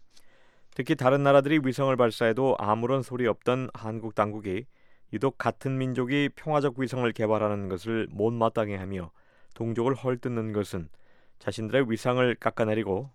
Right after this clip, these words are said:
북한의 자주권을 유린하는 범죄라고 주장했습니다. 유엔 개발정상회의와 제칠십 차 유엔 총회 참석차 미국 뉴욕을 방문 중인 박근혜 대통령은 이십육 일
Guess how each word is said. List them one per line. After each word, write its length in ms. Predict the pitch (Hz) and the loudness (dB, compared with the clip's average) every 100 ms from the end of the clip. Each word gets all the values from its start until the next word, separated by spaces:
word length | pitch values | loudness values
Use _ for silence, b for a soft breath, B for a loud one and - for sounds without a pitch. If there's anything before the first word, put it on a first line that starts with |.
| - | -12
북한의 320 | - 101 90 | -6 -4 -4
자주권을 680 | - 104 117 - 120 123 117 - - - | -4 -4 -4 -2 0 0 -2 -6 -16 -6
유린하는 500 | 113 123 123 131 90 - | -2 0 0 0 -2 -6
범죄라고 540 | - 104 98 90 85 | -2 0 0 -2 -4
주장했습니다. 760 | 107 - 76 80 - 80 82 - - - - - - - - - - - - - _ b b b b b b b - - - | -6 -6 -10 -10 -12 -10 -10 -10 -16 -20 -20 -20 -20 -20 -20 -20 -20 -20 -20 -20 _ b b b b b b b -20 -10 2
유엔 420 | 139 147 151 143 | 6 6 4 2
개발정상회의와 1000 | 139 135 147 147 143 143 135 143 135 120 | 4 8 8 8 4 2 4 6 10 8
제칠십 560 | - 131 - 147 - - | 8 0 2 -2 -2 4
차 180 | 143 131 | 6 6
유엔 240 | 123 131 | 6 2
총회 260 | - 131 123 | 0 0 0
참석차 720 | 131 113 113 - 131 127 113 - - | 0 -2 -2 2 4 4 2 -16 -6
미국 300 | 113 113 - - | 0 2 0 0
뉴욕을 320 | 120 127 127 | 4 4 4
방문 360 | 117 120 120 | 4 2 0
중인 320 | 110 123 139 - | -2 -2 -2 -4
박근혜 380 | 110 113 127 123 | -4 -2 0 0
대통령은 580 | 117 107 113 117 98 80 b b b b b | 2 0 0 0 0 -4 b b b b b
이십육 400 | 120 131 135 123 | -6 -2 0 2
일 160 | 90 | 2